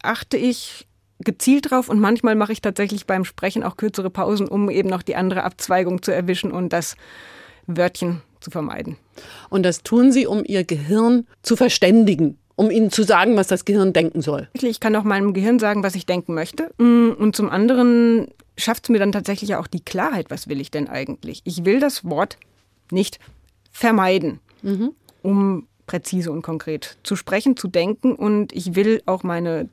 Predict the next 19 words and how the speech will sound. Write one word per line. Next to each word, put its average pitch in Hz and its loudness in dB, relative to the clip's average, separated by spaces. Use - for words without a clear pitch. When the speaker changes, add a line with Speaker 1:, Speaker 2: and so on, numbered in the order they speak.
Speaker 1:
Ziele, 254 2
meine 180 0
Wünsche 233 2
konkret 185 -6
formulieren, 208 0
statt - -8
immer 196 -2
nur 190 -4
das 190 -6
zu 185 -10
sagen, 165 -6
was 151 -10
mir 175 -6
alles 160 -12
vielleicht - -10
auf - -16
den 226 -6
Keks - -12
geht. - -14